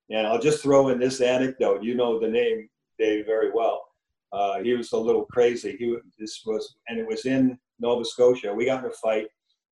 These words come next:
and we're throwing him. We end up down on the ice, and my hand is right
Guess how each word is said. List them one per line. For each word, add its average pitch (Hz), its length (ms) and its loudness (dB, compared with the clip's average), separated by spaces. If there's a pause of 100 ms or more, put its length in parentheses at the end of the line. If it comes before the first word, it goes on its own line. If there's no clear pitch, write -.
(240)
and 113 80 -4
we're 123 180 6
throwing 123 360 4
him. 117 100 0
We 117 80 2
end 123 160 2
up 123 160 0
down 117 300 0
on 110 140 -2
the 107 120 0
ice, 113 400 -2 (340)
and 110 360 -4 (140)
my 110 340 -8
hand 135 360 0
is 110 200 -6
right 123 240 0